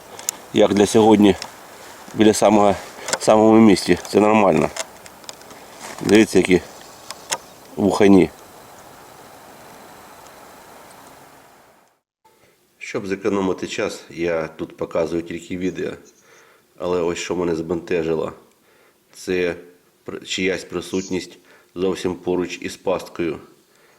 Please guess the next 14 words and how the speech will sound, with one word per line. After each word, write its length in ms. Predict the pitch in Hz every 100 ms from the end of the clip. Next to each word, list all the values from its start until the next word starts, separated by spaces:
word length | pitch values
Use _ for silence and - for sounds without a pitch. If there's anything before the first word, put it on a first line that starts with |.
| _ -
А 140 | 87
ще 160 | - 90
більше 300 | 101 123 104
мене 180 | 98
бентежить 480 | 85 92 - 85 82
те, 120 | 101
що 180 | 95 92
заєць 400 | 85 92 87 85
взагалі 560 | - 90 92 85 90 107
не 160 | 101
реагує 520 | 92 92 85 85 87 85
на 100 | 82
цю 160 | 92
присутність. 680 | - 90 - 85 80 - -